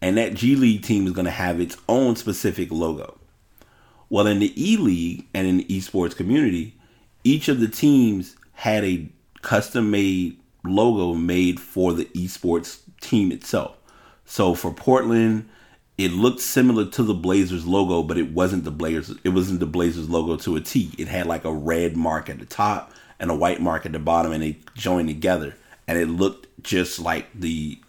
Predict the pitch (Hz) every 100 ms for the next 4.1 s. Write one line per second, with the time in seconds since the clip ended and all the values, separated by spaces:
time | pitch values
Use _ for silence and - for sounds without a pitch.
0 | _ 73 73 67 - - 73 71 82 73
1 | 71 65 - - - - 92 87 95 98
2 | 92 101 90 78 87 73 73 - 95 76
3 | 90 64 - 85 76 69 69 78 95 80
4 | 65